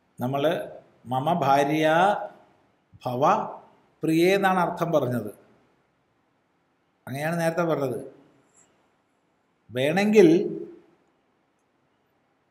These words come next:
അഭവപ്രിയേ, വീണ്ടും ജനിക്കുക എന്നുള്ളതില്ലാത്തത് മോക്ഷം. അഭവം മോക്ഷം. മോക്ഷത്തെ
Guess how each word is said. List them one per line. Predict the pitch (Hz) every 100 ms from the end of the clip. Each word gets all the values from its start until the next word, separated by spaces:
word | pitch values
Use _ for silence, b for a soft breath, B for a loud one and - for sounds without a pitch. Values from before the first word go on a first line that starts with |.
| _ _ _ _ _ _ _ _ _ _ _ -
അഭവപ്രിയേ, | 151 131 185 247 - 208 180 160 151 135 - - - _ _ _ _ _ _ _ _ _ _ _ _ _ _ _ _ _ _ 123
വീണ്ടും | 143 170 185 208 214
ജനിക്കുക | 196 170 175 175 196 196 196 202 196
എന്നുള്ളതില്ലാത്തത് | 185 - 180 180 170 160 151 165 160 160 170 190 160
മോക്ഷം. | 151 - 147 - 135
അഭവം | 135 147 185 220 - - _ -
മോക്ഷം. | 135 139 - 135 - - _ _ _ _ _ _
മോക്ഷത്തെ | 135 156 160 - 196 202